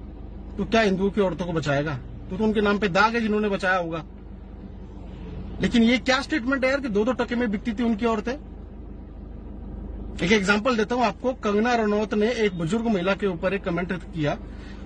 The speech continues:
और comment बहुत भद्दा comment था, इसकी आलोचना भी हुई और हम लोग भी आलोचना करते हैं इसकी, ऐसा नहीं बोलना चाहिए था, बहुत गंदा comment था जो उन्होंने comment किया बुजुर्ग महिला के ऊपर।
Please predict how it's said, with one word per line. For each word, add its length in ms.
और 100
comment 260
बहुत 200
भद्दा 280
comment 300
था, 200
इसकी 300
आलोचना 440
भी 120
हुई 100
और 60
हम 160
लोग 120
भी 80
आलोचना 340
करते 260
हैं 80
इसकी, 160
ऐसा 340
नहीं 160
बोलना 240
चाहिए 220
था, 40
बहुत 260
गंदा 240
comment 260
था 200
जो 100
उन्होंने 240
comment 320
किया 160
बुजुर्ग 280
महिला 220
के 120
ऊपर। 280